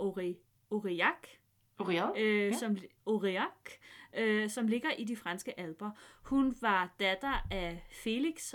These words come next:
Speaker 1: og Elisabeth, og de to, øh, de mødte hinanden sådan rimelig sent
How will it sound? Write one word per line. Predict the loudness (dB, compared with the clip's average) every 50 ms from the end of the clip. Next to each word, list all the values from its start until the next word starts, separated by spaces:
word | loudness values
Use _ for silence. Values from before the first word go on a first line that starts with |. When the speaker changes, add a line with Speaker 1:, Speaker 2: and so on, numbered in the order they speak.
| -10 -8
Speaker 1:
og | -8 -8 -8 -8 -8
Elisabeth, | -6 -4 -2 -2 -2 -2 -4 -2 -2 -4 -4 -6 -8 -8
og | -4 -4 -4 -4 -4 -6 -10 -12 _ 0
de | 0 0 2
to, | -2 -4 -4 -6 -8 -12 -20 -20 _ _ _ -14 -8 -6
øh, | -4 -4 -2 -2
de | -2 0
mødte | 0 0 0 -2 -2
hinanden | -4 -2 -2 -2 -4 -6
sådan | -4 -4 -6 -4 -4
rimelig | -4 -2 -2 -2 -2
sent | -2 -4 -4 -6 -8 -14 -18